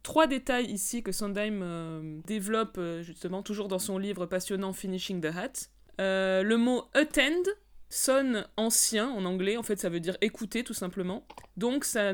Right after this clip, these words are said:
permet au spectateur d'être directement projeté dans le passé. Ensuite, deuxièmement, le mot tale, qui veut dire conte, indique d'entrée qu'on est dans une histoire qui ne va pas être réaliste. Et troisièmement, l'allitération en T, donc Attend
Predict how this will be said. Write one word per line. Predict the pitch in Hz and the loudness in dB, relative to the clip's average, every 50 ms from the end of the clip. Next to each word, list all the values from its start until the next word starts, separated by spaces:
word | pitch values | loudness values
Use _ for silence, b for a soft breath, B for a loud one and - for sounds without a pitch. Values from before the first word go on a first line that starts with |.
| 190 180 | 0 0
permet | - 220 208 196 208 214 233 247 262 269 | 0 0 0 0 0 0 2 2 2 0
au | 226 196 196 190 190 185 180 180 180 175 175 | 0 0 0 0 0 0 0 0 0 0 -2
spectateur | 180 - - 214 - 208 196 - 226 247 | -4 -4 -4 -4 -2 -2 0 0 0 0
d'être | 214 185 180 | 0 0 0
directement | 196 220 226 - 220 233 233 - - | 0 -2 -4 -2 -4 -4 -4 -4 -4
projeté | - 240 240 226 233 226 - - 240 | -2 -2 0 0 -2 -2 -2 -2 -2
dans | 220 208 | -2 -2
le | 190 185 | -2 0
passé. | 208 190 190 - - - - - - - - - - - - - - - - - _ - _ - - | 0 0 2 2 2 4 4 4 4 2 0 -6 -8 -10 -14 -16 -18 -20 -20 -20 _ -20 _ -6 -4
Ensuite, | 220 214 - 294 247 | -2 0 2 2 2
deuxièmement, | 226 240 226 247 240 240 247 247 254 | 2 2 4 4 4 4 4 2 2
le | 240 214 202 | 2 2 2
mot | 208 208 | 2 0
tale, | 208 - - 277 247 302 302 240 175 165 175 b b b b b b b | 0 2 4 6 6 6 4 2 0 -4 -6 b b b b b b b
qui | - 185 | -12 -8
veut | 175 175 | -6 -2
dire | 170 180 175 - | -2 -2 -4 -4
conte, | - 240 240 254 254 - - - - b b b b b b | -6 -4 -4 -4 -4 -4 -6 -6 -6 b b b b b b
indique | - 208 226 233 208 226 269 269 - - - - - | 0 2 4 4 4 2 2 0 0 -2 -8 -10 -6
d'entrée | 170 175 226 247 233 - - 285 269 262 | 0 0 2 2 0 0 2 2 2 2
qu'on | - - 202 202 196 190 190 196 | 0 -2 -2 -2 -2 0 0 0
est | 196 202 196 196 190 190 | 2 2 2 2 2 2
dans | 185 185 185 | 2 0 0
une | 185 190 202 208 | 0 0 -2 -2
histoire | 202 - - - 226 220 220 - | -4 -4 -2 0 2 2 2 0
qui | - 196 | -2 -2
ne | 180 | 0
va | 180 185 | 0 2
pas | 196 208 | 2 0
être | 202 190 | -2 -2
réaliste. | - - 175 165 165 190 269 - - - - - b b b b b b b b b | -2 -2 -2 -2 -2 -2 -4 -4 -6 -8 -8 -6 b b b b b b b b b
Et | 185 | -4
troisièmement, | 185 - - 226 214 220 220 214 208 220 226 247 285 302 - - - - | -4 -2 0 0 0 2 0 0 0 0 0 0 -2 -2 -6 -10 -12 -6
l'allitération | - 180 196 202 214 226 226 - 240 208 208 196 - - 240 202 190 | -2 2 4 4 4 4 2 0 0 2 2 2 0 0 -2 0 0
en | 180 | -2
T, | 180 - - 214 233 269 269 | -2 -2 0 0 0 0 -2
donc | 208 175 180 - - | -2 -4 -6 -4 -2
Attend | 175 180 - - - 220 220 226 | -2 -2 -2 0 0 2 2 2